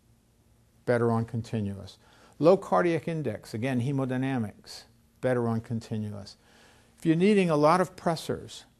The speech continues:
to keep that low mean arterial pressure, better on continuous. Again, this is all hemodynamics.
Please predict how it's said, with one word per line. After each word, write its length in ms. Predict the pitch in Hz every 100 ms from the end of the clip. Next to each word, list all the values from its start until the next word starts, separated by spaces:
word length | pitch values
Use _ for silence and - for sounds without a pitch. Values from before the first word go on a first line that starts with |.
| -
to 100 | 117
keep 340 | - 202 196
that 240 | - 110 127
low 500 | 120 113 104 98 - -
mean 220 | 127 110
arterial 500 | 107 - 113 107 104
pressure, 420 | - 113 - - _ _ _ _ _ _ _ -
better 460 | 120 127 120 110
on 120 | 110
continuous. 560 | 107 113 - 120 107 -
Again, 180 | 131 123
this 140 | 139
is 60 | 151
all 180 | 139 120
hemodynamics. 1000 | 151 120 117 110 107 104 - - -